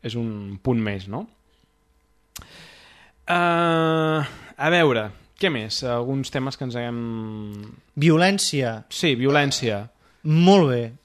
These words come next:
Speaker 2: Si
Speaker 1: Mhm.
Speaker 2: fas una pel·lícula restringida... Té que haver-hi violència a saco. I tot el tall primer hi ha violència a saco.
Speaker 1: Sí, sobretot el primer tall. Després no
Speaker 2: Sí.
Speaker 1: tant, eh?
Speaker 2: No. Però
Speaker 1: Llavors
Speaker 2: el
Speaker 1: és
Speaker 2: primer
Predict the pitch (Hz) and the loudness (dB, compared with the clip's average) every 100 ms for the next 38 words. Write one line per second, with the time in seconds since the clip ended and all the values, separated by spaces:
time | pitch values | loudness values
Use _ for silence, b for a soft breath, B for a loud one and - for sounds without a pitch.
0 | _ - 131 165 165 247 262 269 202 196 | _ -8 -2 2 4 4 6 4 4 4
1 | 180 165 165 143 135 127 123 131 131 131 | 4 4 4 4 2 -2 -2 -4 -4 -4
2 | - 127 127 120 208 294 349 b b b | -4 -2 -2 0 2 2 0 b b b
3 | _ 202 208 190 220 294 285 165 131 123 | _ 0 4 6 6 4 0 -4 -2 0
4 | 123 165 214 - 262 269 - 127 - 139 | 2 2 2 0 0 0 -4 -6 -4 -2
5 | 123 - 104 b b b b 160 160 147 | -2 -6 -10 b b b b -4 0 0
6 | 139 247 220 202 170 - 156 139 127 - | 2 0 2 2 0 -2 2 2 2 -2
7 | 123 139 247 - - _ 147 170 147 139 | 0 2 2 0 -10 _ -2 -2 0 0
8 | 175 240 247 - 82 135 - 104 - 104 | 0 0 -2 -4 -4 -4 -4 -6 -10 -14
9 | b b b b - - 165 110 - 170 | b b b b -8 -2 -2 -4 -2 0
10 | 196 262 240 196 127 110 123 - 226 247 | 2 2 4 2 2 0 -2 -2 0 4
11 | 233 151 131 113 120 220 277 - 127 98 | 6 6 4 2 -2 -4 -6 -8 -8 -8
12 | _ _ _ _ _ - 131 143 180 170 | _ _ _ _ _ -6 2 4 4 2
13 | 135 | 4